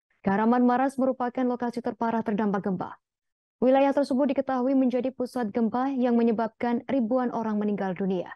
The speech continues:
Selain mengungsi ke tenda-tenda yang disiapkan pemerintah, sebagian mahasiswa Indonesia pun mengungsi di penampungan yang berada di sekitar kampus mereka. Mereka meninggalkan apartemen yang biasa menjadi tempat tinggalnya lantaran kondisi rusak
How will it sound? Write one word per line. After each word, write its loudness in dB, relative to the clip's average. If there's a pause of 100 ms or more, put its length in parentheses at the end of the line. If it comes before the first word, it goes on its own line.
(800)
Selain 2
mengungsi 2
ke -4
tenda-tenda 0
yang -2
disiapkan -4
pemerintah, -2 (640)
sebagian 2
mahasiswa 2
Indonesia 2
pun -2
mengungsi -2
di -4
penampungan -2
yang 0
berada -4
di -4
sekitar -4
kampus -2
mereka. -4 (720)
Mereka 4
meninggalkan 4
apartemen 0
yang 2
biasa -2
menjadi -2
tempat -8
tinggalnya 0
lantaran 0
kondisi -2
rusak -4